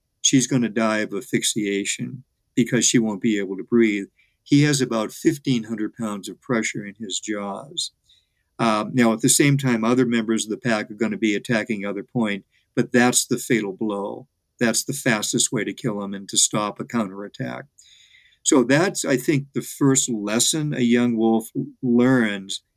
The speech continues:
that we gotta all work together in this or we're not gonna be able to feed. It's teamwork. It's a, a team effort. And it's just like in any human endeavor, whether it's a football team or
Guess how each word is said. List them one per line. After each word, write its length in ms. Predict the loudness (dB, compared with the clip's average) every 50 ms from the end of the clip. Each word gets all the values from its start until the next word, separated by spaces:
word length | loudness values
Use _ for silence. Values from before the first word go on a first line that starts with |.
| _ _ _ 0
that 180 | 2 2 2 2
we 260 | 2 4 6 6 6
gotta 220 | 4 2 2 0
all 340 | -2 -2 -2 0 0 0 0
work 240 | -2 -4 -4 -6 -8
together 440 | -8 -4 -4 -2 -2 -2 -4 -6 -8
in 140 | -8 -10
this 460 | -10 -10 -10 -6 -4 -4 -4 -4 -4 _
or 560 | -4 -2 -2 0 0 -2 -2 -4 -4 -6 -8 -8 _
we're 120 | 0 0 2
not 200 | 2 0 -2 -4
gonna 140 | -6 -6
be 220 | -4 -2 -2 -2 -2
able 200 | -4 -6 -8 -12
to 80 | -12 -12
feed. 420 | -6 -2 0 0 0 -2 -4 -6 -4
It's 240 | -4 -2 0 -2
teamwork. 600 | -2 0 0 0 0 0 -2 -6 -10 -14 -16 -16 _ -12
It's 200 | -8 -6 -6 -4
a, 240 | -4 -6 -6 -8 -10 -8
a 80 | -10 -8
team 400 | -8 -6 -2 0 0 0 0 -2 -4 -6
effort. 400 | -8 -8 -8 -14 -18 -18 -18 _ _ _ _ _ _ _ _ _ _ _ _ _ _ _ _ 0
And 160 | 2 4 4
it's 100 | 4 4
just 240 | 4 4 4 4 4
like 220 | 2 2 2 2
in 100 | 0 0
any 200 | 0 0 0 -2
human 360 | -2 0 2 2 2 2 0
endeavor, 460 | -2 -2 -2 0 0 0 0 0 -2
whether 300 | -2 -2 -2 -2 -2 -2
it's 140 | -2 -2 -4
a 60 | -4
football 480 | -4 -2 -2 -2 -2 0 -2 -2 -2 -2
team 480 | -4 -4 -2 -2 0 -2 -2 -2 -4 -4
or 200 | -4 -6 -8